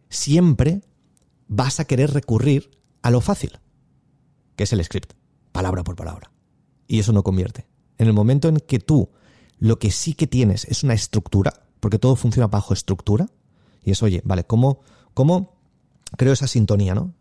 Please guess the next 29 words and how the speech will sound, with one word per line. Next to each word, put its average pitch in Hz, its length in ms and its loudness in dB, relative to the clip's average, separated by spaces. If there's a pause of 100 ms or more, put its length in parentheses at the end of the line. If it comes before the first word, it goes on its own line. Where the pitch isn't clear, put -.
La 90 120 -4
primera 110 280 -2
fase 120 200 -4
que 113 60 -4
nosotros 110 220 -4
llamamos, 98 280 0
esa 101 180 -4
fase 120 260 -2
de 101 100 2
química, 95 360 -2
¿cómo 120 200 0
la 110 160 0
creo? 90 320 -4 (140)
¿Sí? 165 240 -8 (920)
Y 139 80 0
al 127 80 2
final, 156 280 0 (540)
cuando 135 240 4
improvisas, 151 720 0 (580)
vas - 200 -2
a 165 40 4
ver 160 200 2
que 156 320 0 (160)
eres 139 280 2
más 139 160 0
auténtico, 120 500 0 (320)
eres 147 300 2
más 143 240 -2
tú. - 240 0